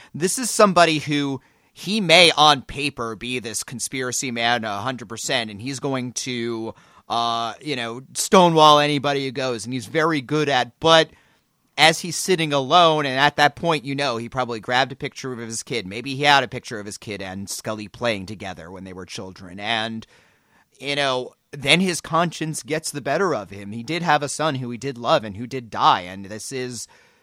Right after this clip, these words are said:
he is a person at the end of the day. And I, you know, he does develop a sympathy for her maybe a few minutes later than he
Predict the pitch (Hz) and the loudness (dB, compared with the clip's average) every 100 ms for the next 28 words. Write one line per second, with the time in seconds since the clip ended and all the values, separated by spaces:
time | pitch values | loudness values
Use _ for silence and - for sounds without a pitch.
0 | _ - 165 156 147 151 - - 160 - | _ -12 -8 -6 -4 -4 -6 -10 -8 -8
1 | - 67 - - 104 107 101 101 92 110 | -10 -12 -18 -18 -14 -12 -12 -12 -14 -10
2 | 123 165 120 104 110 104 139 120 110 113 | -2 0 0 -4 -8 -8 -10 -10 -12 -16
3 | 107 _ - 98 _ _ _ _ - - | -20 _ -20 -20 _ _ _ _ -20 -14
4 | 139 - 147 143 104 147 127 139 156 151 | -12 -4 -2 -2 -6 -8 -4 -4 -4 -4
5 | - 175 - 123 95 90 95 85 87 101 | -6 -6 -8 -10 -12 -16 -14 -12 -12 -12
6 | 104 104 101 117 104 101 101 107 127 156 | -12 -12 -10 -10 -10 -12 -14 -8 -4 -4
7 | 110 104 101 98 95 95 | -6 -8 -12 -14 -16 -18